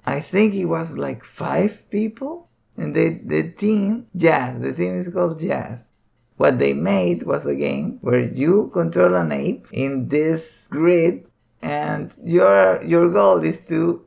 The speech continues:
join together with some other ape that lets you unlock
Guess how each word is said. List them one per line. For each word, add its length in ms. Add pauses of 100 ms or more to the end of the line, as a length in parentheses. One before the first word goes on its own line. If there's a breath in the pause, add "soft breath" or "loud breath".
join 300
together 640
with 720
some 460
other 360
ape 440 (300)
that 300
lets 360
you 420 (180)
unlock 800